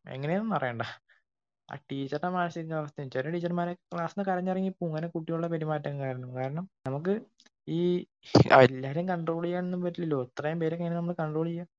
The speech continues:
ടീച്ചർമാരെ കുറ്റം പറഞ്ഞിട്ടും കാര്യമൊന്നുമില്ല. അറുപത് പേരെയൊക്കെ കൺട്രോൾ ചെയ്യാൻ പറഞ്ഞാൽ ഒരിക്കലും നടക്കുന്ന കാര്യമില്ല. ഒരു പല പല സ്ഥലത്തു നിന്നാണ് വരുന്നത്, പല പല സ്വഭാവക്കാരാവും, പല പല ബാക്ക്ഗ്രൗണ്ടിൽ നിന്ന് വരുന്നവരാണ്. അപ്പൊ അവരൊക്കെ എല്ലാരെയും കൺട്രോൾ ചെയ്യാൻ ഈ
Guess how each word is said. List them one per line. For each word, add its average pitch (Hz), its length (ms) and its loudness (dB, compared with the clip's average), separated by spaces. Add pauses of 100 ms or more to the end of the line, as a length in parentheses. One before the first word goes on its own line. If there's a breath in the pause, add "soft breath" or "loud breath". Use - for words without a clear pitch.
(340)
ടീച്ചർമാരെ 139 480 -4
കുറ്റം 175 260 -2
പറഞ്ഞിട്ടും 185 260 -2
കാര്യമൊന്നുമില്ല. 185 380 0
അറുപത് 135 340 0
പേരെയൊക്കെ 160 300 -2
കൺട്രോൾ 156 280 -2
ചെയ്യാൻ 165 120 0
പറഞ്ഞാൽ 170 160 -2
ഒരിക്കലും 160 260 -2
നടക്കുന്ന 143 320 -2
കാര്യമില്ല. 123 320 -6
ഒരു 147 100 0
പല 139 260 0
പല 147 200 -4
സ്ഥലത്തു 147 360 -4
നിന്നാണ് 160 200 -6
വരുന്നത്, 147 280 -6
പല 139 120 -2
പല 143 140 -4
സ്വഭാവക്കാരാവും, 143 720 -2
പല 135 160 -4
പല 139 180 -8 (500)
ബാക്ക്ഗ്രൗണ്ടിൽ 147 440 -2
നിന്ന് 165 120 -2
വരുന്നവരാണ്. 131 480 -8
അപ്പൊ - 220 -18
അവരൊക്കെ 135 360 -4
എല്ലാരെയും 139 420 -2
കൺട്രോൾ 156 500 -4
ചെയ്യാൻ 160 240 -2
ഈ 143 140 -2